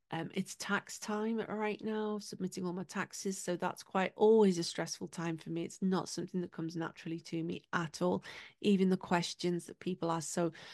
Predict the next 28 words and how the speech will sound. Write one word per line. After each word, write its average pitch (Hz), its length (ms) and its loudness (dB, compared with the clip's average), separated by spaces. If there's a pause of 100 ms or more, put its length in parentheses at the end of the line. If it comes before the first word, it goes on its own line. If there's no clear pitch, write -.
(220)
I've 175 140 -6
just - 180 -6
tried 190 260 2
to 190 80 -2
make 180 160 0
sure - 180 -4
that - 140 -2
everything's 175 380 -2
as 170 100 -6 (100)
automated 180 680 2
as 170 100 -4
possible. 185 500 -2
But 180 160 -8
even 202 320 4
just 170 240 -2
this - 200 -8
morning, 170 420 0
Keisuke 165 540 -2
talking 185 360 0
to - 120 -6
me 165 180 -2
about, 165 380 -4
like, 160 320 -6 (580)
"Is 202 140 -6
the 226 120 -2
rent 269 380 -2
recorded?" 190 720 -2 (640)
Oh, 247 680 6